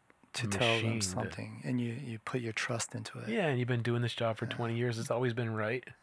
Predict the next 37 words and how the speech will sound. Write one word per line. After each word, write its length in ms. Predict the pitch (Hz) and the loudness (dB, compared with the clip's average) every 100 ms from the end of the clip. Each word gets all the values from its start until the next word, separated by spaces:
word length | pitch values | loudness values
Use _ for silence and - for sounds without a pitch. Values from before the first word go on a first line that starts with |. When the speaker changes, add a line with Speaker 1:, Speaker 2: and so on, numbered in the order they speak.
| - | -12
Speaker 1:
Yeah. 140 | - 147 - - - _ _ - - - - | -8 -8 -6 -6 -8 _ _ -20 -20 -20 -6
Speaker 2:
You 100 | 127 | -2
know? 220 | 117 131 135 _ - - | 0 -2 -4 _ -12 -4
Speaker 1:
Yeah. 100 | 180 233 - - - - | -4 -4 -16 -18 -18 -2
I 60 | |
mean, 200 | 123 131 | 0 2
think 240 | 123 156 160 | 4 4 8
of, 220 | 147 127 - | 6 6 0
like, 260 | 143 131 - | 2 2 4
one 120 | 135 | 4
of 100 | 127 | 4
those 360 | 131 120 117 - _ _ - | 4 0 -2 -8 _ _ 2
oil 300 | 139 147 139 | 6 8 8
rigs 300 | 127 123 110 | 4 2 2
out 140 | 120 127 | 2 4
in 60 | |
the 80 | 123 | 2
ocean. 480 | 123 151 - 127 120 - - - - _ _ _ | 2 2 0 -2 -8 -12 -20 -20 -20 _ _ _
It 60 | - | -4
could 100 | 123 | 0
Speaker 2:
Oh, 80 | 139 | 0
Speaker 1:
potentially 480 | - 123 120 104 | 2 2 2 2
Speaker 2:
yeah. 60 | 113 | -2
Speaker 1:
flip 280 | - 120 113 | -2 -4 -2
over. 340 | 117 113 151 - - - - - _ _ - - | -4 -4 -8 -10 -16 -16 -18 -20 _ _ -8 0
I 40 | |
mean, 100 | 196 | 2
you 100 | 226 | 2
could 140 | 208 | 0
do 400 | 131 156 156 143 - | 0 0 0 -4 -8
some 440 | - 127 123 127 - | -6 -4 -4 -6 -8
serious 400 | - 190 147 101 | -2 0 0 -2
damage. 260 | 117 180 | -4 0
Speaker 2:
Yeah, 140 | 92 85 | 0 0
Speaker 1:
You 40 | - - | -2 -4
Speaker 2:
d-, 80 | |
Speaker 1:
know, 60 | 123 | -4